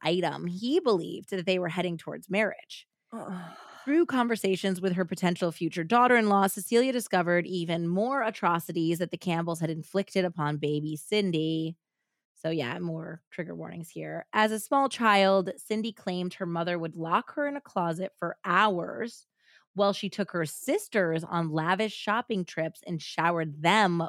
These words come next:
Speaker 1: with presents. Cindy said she was beaten for soiling herself while potty training and was chained to the toilet for several hours at a time.
Speaker 2: Oh, this is, like,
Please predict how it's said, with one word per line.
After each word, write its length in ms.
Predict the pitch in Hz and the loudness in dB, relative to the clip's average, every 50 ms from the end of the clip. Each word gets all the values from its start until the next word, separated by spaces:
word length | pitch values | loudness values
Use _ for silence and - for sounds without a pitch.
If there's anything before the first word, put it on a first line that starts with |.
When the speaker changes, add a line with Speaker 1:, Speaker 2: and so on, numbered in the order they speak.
| - - | -4 -8
Speaker 1:
with 200 | 165 147 - _ | -10 -10 -8 _
presents. 560 | - 175 170 151 151 - - - 214 - - - - _ _ _ _ _ _ _ _ _ _ _ - | 0 0 0 0 -4 -10 -12 -12 -14 -14 -14 -20 -20 _ _ _ _ _ _ _ _ _ _ _ -2
Cindy 300 | 196 185 190 208 202 208 | 0 0 0 0 -2 -4
said 320 | - - 190 180 180 180 | 0 2 2 2 2 0
she 180 | - - 202 180 | -2 -2 -2 0
was 220 | 170 175 165 156 - - 180 156 143 139 - - | 0 0 -2 -4 -6 -10 -10 -10 -10 -10 -8 -6
beaten 480 | 185 190 202 214 - 277 277 285 311 302 - _ | -4 -4 -4 -2 -2 -2 -2 -2 -4 -6 -8 _
for 140 | - 180 160 | -4 -4 -4
soiling 640 | 143 - - - 156 147 156 165 175 185 190 196 | -6 -10 -8 -6 -4 -4 -2 -2 -2 -2 -2 -2
herself 560 | 208 202 208 226 214 - 233 226 233 247 254 - | -2 -4 -4 -6 -4 -4 -2 0 0 -2 -4 -4
while 140 | - 180 170 | -4 -4 -4
potty 380 | 165 - 175 156 165 170 175 190 | -4 -4 -6 -4 -4 -4 -4 -6
training 540 | - - 202 190 196 202 208 214 220 226 - | -4 -4 -4 -4 -4 -4 -4 -6 -6 -8 -8
and 160 | - 170 170 | -6 -6 -6
was 160 | 170 160 - | -6 -8 -10
chained 500 | - - - 160 165 170 180 190 190 196 - | -14 -8 -4 -4 -2 -2 -2 -2 -4 -6 -10
to 100 | - 202 | -12 -10
the 80 | 180 190 | -10 -10
toilet 500 | - - _ 165 151 151 160 156 - - | -10 -8 _ -4 -2 -2 -4 -4 -6 -8
for 80 | - | -10
several 680 | 156 - - - - - 151 147 - 165 160 160 160 160 - - | -12 -12 -14 -8 -4 -4 -4 -4 -4 -6 -6 -6 -6 -8 -10 -12
hours 460 | - 160 160 180 180 160 156 151 147 - | -12 -12 -10 -8 -8 -8 -8 -10 -12 -12
at 120 | - 165 | -14 -14
a 60 | 156 160 | -14 -16
time. 220 | - - - 160 208 | -16 -16 -10 -6 -4
Speaker 2:
Oh, 180 | 202 185 175 | -2 -2 -2
this 220 | 165 190 226 - 415 | -2 -4 -6 -6 -8
is, 120 | 370 - | -8 -4
like, 260 | - 175 131 127 - | -4 -4 -4 -6 -10